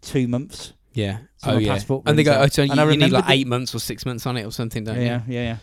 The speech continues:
Speaker 2: That's where Sam the Sam Down Clown, like, chills in it, in all of Wight.
Speaker 1: The fu-, the funny thing is, right, when we were there, I was saying to, um, Finn and Nancy, and w-, while we drive, 'cause we drove there, as
Speaker 2: You,
Speaker 1: in, like,
Speaker 2: you
Speaker 1: dri-
Speaker 2: drove it? Oh,
Speaker 1: well,
Speaker 2: yeah.
Speaker 1: we drove onto the ferry.
Speaker 2: Yeah, like,
Speaker 1: And,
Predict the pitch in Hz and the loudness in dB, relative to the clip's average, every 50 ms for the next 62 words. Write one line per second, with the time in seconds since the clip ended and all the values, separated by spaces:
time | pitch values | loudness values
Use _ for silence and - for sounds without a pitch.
0 | - - - 180 175 - 208 190 180 - - 165 147 147 127 113 - - 139 131 | -14 -10 -8 -8 -2 2 2 2 2 2 2 2 2 2 0 -2 -4 -4 -4 -4
1 | 127 131 123 196 - 107 110 113 - 120 110 117 135 147 151 151 - _ _ _ | -4 -4 -4 -6 -6 -8 -8 -8 -8 -8 -8 -6 -6 -6 -8 -8 -10 _ _ _
2 | _ _ _ _ _ _ - 131 120 117 - - 143 135 131 135 139 - - - | _ _ _ _ _ _ -6 -6 -6 -6 -4 -2 0 0 0 0 -4 -6 -6 -6
3 | 131 135 139 139 - - - _ - 131 120 117 117 113 110 113 117 104 - 117 | -4 -2 -2 -2 -2 -6 -8 _ -4 -4 -2 0 0 0 -2 -4 -6 -8 -10 -8
4 | 110 101 98 101 - - _ _ - - - 156 - 135 - - 156 170 180 156 | -8 -6 -6 -8 -10 -12 _ _ -12 -8 -8 -8 -8 -6 -4 -2 -2 -2 -2 -4
5 | - 147 143 143 147 147 131 - 113 104 110 123 127 117 123 139 135 127 117 110 | -4 -6 -4 -4 -6 -8 -8 -8 -10 -10 -10 -8 -8 -8 -6 -6 -4 -4 -4 -4
6 | - 139 127 113 104 104 104 101 104 110 107 - - 131 123 123 117 - - 113 | -6 -6 -6 -6 -8 -8 -10 -10 -10 -12 -12 -10 -10 -8 -6 -8 -8 -8 -10 -8
7 | 107 107 104 104 101 101 117 - _ - - - 127 117 110 107 107 104 104 110 | -8 -8 -8 -8 -10 -12 -16 -18 _ -20 -14 -10 -8 -8 -6 -6 -6 -8 -10 -10
8 | 110 - - - 104 98 98 104 - - 104 107 113 - - - - _ _ _ | -12 -14 -16 -14 -14 -12 -12 -14 -16 -14 -14 -14 -14 -14 -20 -20 -20 _ _ _
9 | _ 123 123 123 - 113 110 113 107 110 110 - 127 117 117 113 110 117 - - | _ -20 -18 -16 -10 -8 -8 -8 -8 -10 -8 -6 -4 -2 -2 -4 -6 -8 -8 -8
10 | 127 120 127 127 - - _ _ _ - 139 123 - - 127 123 120 110 110 107 | -8 -8 -8 -14 -18 -20 _ _ _ -12 -12 -6 -4 -2 0 0 0 -2 -4 -6
11 | 98 95 95 - - - - 123 123 120 117 110 113 127 - 131 127 127 139 - | -8 -8 -12 -14 -10 -8 -4 -4 -2 -2 -2 -4 -6 -6 -6 -4 -2 0 2 2
12 | - 370 359 220 - 82 - - 131 139 139 127 123 120 151 143 135 120 123 123 | 2 2 0 0 -2 -6 -6 -2 0 2 2 2 2 0 0 0 0 0 -2 -6
13 | - - 113 107 104 - - - 120 110 107 104 107 107 - - 123 110 | -6 -8 -12 -12 -14 -10 -6 -4 -4 -2 -2 -4 -4 -2 -2 -2 -4 -4